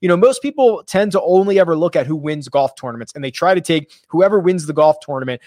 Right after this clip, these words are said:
and spread it out to the rest of the, of the, of the field and say, "Well, this is what it takes to find success." So you could have the, the bomber who finishes first,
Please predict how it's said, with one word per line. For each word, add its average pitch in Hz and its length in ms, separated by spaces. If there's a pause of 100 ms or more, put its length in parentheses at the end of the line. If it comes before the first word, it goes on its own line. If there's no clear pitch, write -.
(160)
and 143 160
spread 170 300
it 156 80
out 147 180
to - 80
the 143 80
rest 139 320
of 135 80
the, 151 60
of 147 180
the, 131 120
of 135 180
the 123 80
field 233 300
and 160 100
say, 170 100
"Well, 156 160
this 170 220
is 160 80
what 156 160
it 147 80
takes 151 320 (220)
to 151 100
find 151 240
success." 143 440
So - 60
you 190 140
could 269 100
have 196 320
the, 175 100
the 165 220
bomber 170 600 (260)
who 185 140
finishes 180 420
first, - 600